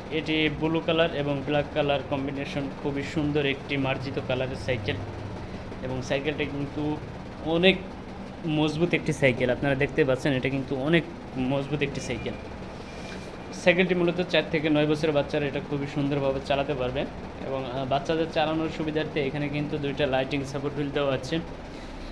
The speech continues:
এবং পিছনে কিন্তু আমরা একটা ক্যারিয়ার দেখতে পাই, যেখানে কিন্তু বাচ্চারা চাইলে আর একটা বাচ্চা নিয়ে চালাতে পারবে। এবং সাইকেলের সৌন্দর্য বৃদ্ধির জন্য কিন্তু একটি ব্যাক সাপোর্ট দেওয়া আছে।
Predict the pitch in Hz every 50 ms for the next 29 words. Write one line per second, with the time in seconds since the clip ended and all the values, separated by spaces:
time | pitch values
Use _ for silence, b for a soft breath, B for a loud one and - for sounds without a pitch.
0 | B - 143 143 143 143 143 143 156 151 170 165 165 151 151 151 151 147 165 147
1 | 143 143 143 143 139 - 147 - - - 160 156 156 160 156 147 135 147 143 143
2 | 143 127 127 143 165 180 147 143 139 127 147 143 139 131 143 135 131 - 147 139
3 | 139 135 - 151 135 139 139 131 - 143 135 135 139 139 139 139 135 - 147 131
4 | 127 131 - - 135 135 131 - - 139 135 131 131 120 113 113 110 107 101 -
5 | - - - B B B B B - 139 131 135 139 127 131 - - - - -
6 | 190 180 180 - 202 196 202 196 196 - - 175 170 170 170 170 165 170 170 151
7 | 160 156 147 156 170 147 - 160 151 160 156 156 160 147 147 - 196 175 151 143
8 | - - 180 208 247 - - B B B B B B - 139 135 151 139 - -
9 | 160 151 156 151 131 139 135 120 113 110 - - 113